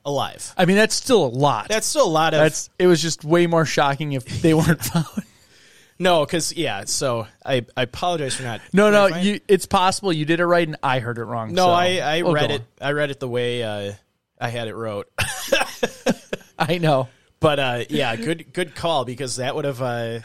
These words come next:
Speaker 1: I could,
Speaker 2: Oh,
Speaker 1: I could
Speaker 2: or
Speaker 1: just
Speaker 2: may-,
Speaker 1: hear the
Speaker 2: maybe, uh, we would have maybe gotten angry phone calls.
Speaker 1: Maybe. <laughs>
Speaker 2: Okay, well, if you were gonna angry phone call, do it.
Speaker 1: Right. So, uh, as far as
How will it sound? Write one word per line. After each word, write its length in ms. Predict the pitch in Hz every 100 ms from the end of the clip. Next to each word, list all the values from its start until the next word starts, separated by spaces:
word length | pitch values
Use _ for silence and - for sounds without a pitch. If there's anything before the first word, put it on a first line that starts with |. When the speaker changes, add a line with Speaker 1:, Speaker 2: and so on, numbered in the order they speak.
| - - _ _ _ -
Speaker 1:
I 120 | 120
could, 100 | 165
Speaker 2:
Oh, 180 | 160 151
Speaker 1:
I 100 | 165
could 100 | 170
Speaker 2:
or 80 | 180
Speaker 1:
just 100 | 165
Speaker 2:
may-, 140 | 175
Speaker 1:
hear 160 | 135 151
the 80 | 147
Speaker 2:
maybe, 460 | 170 185 185 160 -
uh, 280 | 147 127 120
we 100 | 135
would 120 | 143
have 80 | 135
maybe 240 | 139 143
gotten 220 | 131 123
angry 300 | 120 123 120
phone 260 | 113 117 123
calls. 460 | - 104 - - -
Speaker 1:
Maybe. 520 | 139 143 151 120 120 120
<laughs> 80 |
Speaker 2:
Okay, 320 | 143 185 123 120
well, 140 | 143
if 120 | 147
you 120 | 170
were 240 | 151 147 151
gonna 160 | 165 160
angry 340 | 165 160 170
phone 220 | 160 165
call, 200 | 165 170
do 280 | 143 123 139
it. 160 | 117 - _ _ _ -
Speaker 1:
Right. 300 | 117 110 139 _ _ _ _ _ _
So, 440 | - - 175 165 170
uh, 520 | 156 156 151 147 143 - _ _ _ _ _ _ _
as 120 | 180
far 360 | - - 285 285
as 520 | 208 156 123 - -